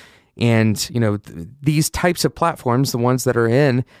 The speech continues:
uh, seven mobile apps in seven weeks that Tony has written, uh, these are gonna be the things that, that kind of define the, the first days of that movement. Um, and it's already happening. Th-, it, this isn't something that's, like,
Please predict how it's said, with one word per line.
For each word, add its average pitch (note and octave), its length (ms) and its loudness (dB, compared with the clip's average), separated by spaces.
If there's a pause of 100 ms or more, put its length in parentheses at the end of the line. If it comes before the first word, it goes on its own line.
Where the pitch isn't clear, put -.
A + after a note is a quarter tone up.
(380)
uh, G2+ 140 -8
seven B2 360 0
mobile B2+ 260 2
apps A#2+ 340 0
in C3 120 0
seven B2 320 0
weeks G#2+ 400 -4
that G#2 220 -6
Tony G#2+ 280 -4
has G#2+ 220 -2
written, G#2+ 340 -4 (580)
uh, A2 200 -4
these D3+ 320 0
are G3+ 60 2
gonna G3+ 140 2
be G3 120 2
the F#3 120 4
things F3+ 380 2
that, D#3 200 0 (200)
that C3+ 220 -6
kind E3+ 200 0
of C#3+ 80 -2
define C3+ 920 0
the, A2+ 400 -2
the A#2+ 220 -6
first - 680 -2
days B2 440 2
of G#2 200 -10
that G#2 180 -4
movement. A2 540 -4 (580)
Um, G2+ 340 -6
and C#3+ 120 2
it's D#3+ 160 0
already F3+ 220 2
happening. C3+ 580 -2
Th-, - 140 -10 (220)
it, B2 200 -14
this C#3+ 180 0
isn't D3 220 0
something D#3 400 0
that's, A#2+ 180 -2
like, A2+ 220 -2